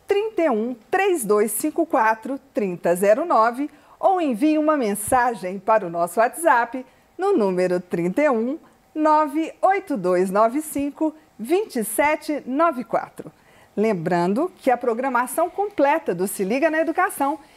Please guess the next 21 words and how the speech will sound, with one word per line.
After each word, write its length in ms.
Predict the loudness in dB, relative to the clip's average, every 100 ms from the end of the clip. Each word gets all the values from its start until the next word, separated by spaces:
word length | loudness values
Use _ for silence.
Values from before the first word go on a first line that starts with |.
| _
está 320 | -2 0 0 0
no 140 | 0
nosso 320 | 0 0 -2
site, 640 | 0 2 2 -2 -6 -10 -10 _ _
no 140 | -2 2
endereço 560 | 2 2 2 0 -2
que 120 | -4 -2
aparece 560 | 2 2 0 -4 -8
pra 240 | -2 0 2
você 340 | 0 -2 0
aí 240 | 2 2
na 140 | -2 -2
tela. 480 | -2 0 0 -2 -10 _ _ _ _ -4
Enquanto 560 | -4 0 0 0 0
você 320 | 0 0 0
envia 380 | 0 0 2 0
suas 320 | 0 -2 -2
dúvidas, 520 | 0 -2 0 0 -2 -4 -20 _
nós 360 | 2 2 2 0
vamos 320 | 0 0 -2
relembrar 880 | -2 0 0 0 2 2 2 -4